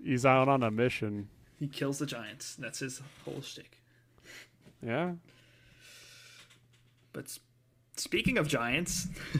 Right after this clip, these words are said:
Speaker 2: <laughs>
Speaker 1: Yeah, all of these matches that we're talking about this week have all been winners bracket round two matches. So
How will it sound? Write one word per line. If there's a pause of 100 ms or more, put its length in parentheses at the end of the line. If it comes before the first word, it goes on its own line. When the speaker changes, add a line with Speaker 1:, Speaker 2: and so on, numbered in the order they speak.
(120)
Speaker 2:
<laughs> (880)
Speaker 1:
Yeah, (120)
all
of
these
matches
that
we're
talking
about
this
week
have
all
been
winners
bracket
round
two
matches.
So